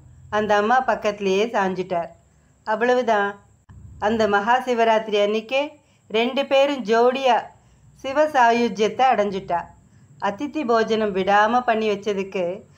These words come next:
அந்த நல்ல தம்பதிக்கு கிடைச்ச பதவியை பார்த்தேளா? இப்பவும்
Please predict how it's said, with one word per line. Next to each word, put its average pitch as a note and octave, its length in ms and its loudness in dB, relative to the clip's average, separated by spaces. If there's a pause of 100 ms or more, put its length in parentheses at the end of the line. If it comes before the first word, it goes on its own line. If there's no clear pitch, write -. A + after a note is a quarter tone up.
(260)
அந்த G#3 280 0
நல்ல G#3+ 360 2
தம்பதிக்கு A3 560 0
கிடைச்ச F#3+ 380 -6
பதவியை G3+ 460 -2
பார்த்தேளா? G#3 600 0 (680)
இப்பவும் C#4+ 600 -2